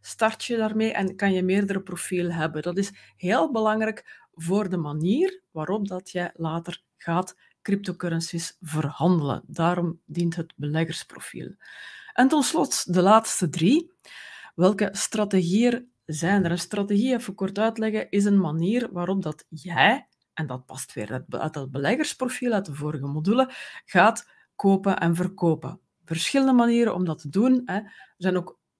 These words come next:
verschillende strategieën. En welke analyses ga je maken in functie van een bepaalde strategie? Analyses die jou gaan,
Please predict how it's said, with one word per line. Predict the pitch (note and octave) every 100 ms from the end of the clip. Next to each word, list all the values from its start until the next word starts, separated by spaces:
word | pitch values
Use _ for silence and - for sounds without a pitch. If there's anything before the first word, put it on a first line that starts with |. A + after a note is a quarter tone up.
| _
verschillende | - F3 - G3 F3+ D#3+
strategieën. | - - D#3 C#3 D3 F#3+ C4+ C#4+ - - - -
En | - G3 G3+ G3+
welke | G3 G3+ G3
analyses | F#3 F3+ E3 E3+ F3 -
ga | F3
je | E3
maken | D3+ D3+ D#3+ -
in | E3
functie | - E3+ E3 E3+ E3
van | E3
een | D#3+
bepaalde | D#3 D3+ D#3+ D#3 D3+
strategie? | - - - D#3+ D#3+ D#3 E3 -
Analyses | D#3+ D3+ D3 F3+ F#3 E3
die | F3
jou | E3 D3+
gaan, | D#3 D#3